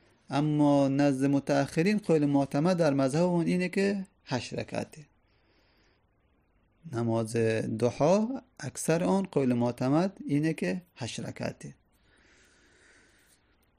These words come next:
و وقت آن هم بعد از طلوع خورشیده و خورشید به اندازه یک سر نیزه، یعنی حد-، حدود پانزده دقیقه‌ای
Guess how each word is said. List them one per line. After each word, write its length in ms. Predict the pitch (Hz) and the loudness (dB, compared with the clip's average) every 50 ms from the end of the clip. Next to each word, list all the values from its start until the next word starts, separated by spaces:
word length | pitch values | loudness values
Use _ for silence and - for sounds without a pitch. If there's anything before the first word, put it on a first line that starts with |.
| _ _ _ _ _ _ _ _ _ - - - | _ _ _ _ _ _ _ _ _ -20 -8 -2
و 80 | 143 151 | 0 2
وقت 320 | 165 190 220 220 220 - | 4 4 2 0 0 0
آن 200 | 214 196 190 185 | 0 2 2 2
هم 320 | 190 202 202 208 208 202 - - _ _ _ _ _ _ _ _ _ _ _ _ _ - | 2 2 2 2 0 -2 -6 -10 _ _ _ _ _ _ _ _ _ _ _ _ _ -4
بعد 300 | 131 127 127 127 123 123 | 0 2 2 4 4 4
از 360 | 123 123 120 120 - - - - _ _ _ _ _ _ _ _ | 2 2 0 -2 -8 -14 -18 -20 _ _ _ _ _ _ _ _
طلوع 300 | - - 131 131 131 123 | 0 2 4 6 6 4
خورشیده 680 | 117 - - 117 117 117 - - 180 175 175 185 185 185 | 4 2 0 -2 -2 -2 0 -2 -2 0 2 2 2 2
و 300 | 175 160 156 156 156 170 175 - _ _ _ _ _ _ - - - _ _ _ _ _ | 2 2 2 2 0 -2 -4 -8 _ _ _ _ _ _ -20 -20 -20 _ _ _ _ _
خورشید 480 | - - 120 117 110 - 143 131 120 | -4 -2 -2 -2 0 0 0 2 2
به 80 | 117 120 | 2 2
اندازه 360 | 117 117 117 117 117 117 117 | 2 2 2 2 2 4 4
یک 180 | 120 139 143 - | 4 2 2 0
سر 240 | - - 120 120 | 0 -2 0 0
نیزه، 320 | 117 117 113 113 110 113 113 | 0 2 2 2 2 2 2
یعنی 200 | 110 110 113 113 | 2 2 0 -2
حد-، 280 | 98 95 110 107 107 | -2 -2 -4 -4 -4
حدود 360 | 120 - - 127 120 123 113 117 | -6 -6 -4 -2 0 0 0 0
پانزده 580 | 113 - - 131 117 113 113 110 110 117 120 | -2 -4 -4 -2 -2 -2 -2 -2 -2 -2 -2
دقیقه‌ای 680 | 110 110 113 113 113 - - 156 147 139 120 113 110 | 0 0 0 0 0 0 2 2 4 4 4 2 0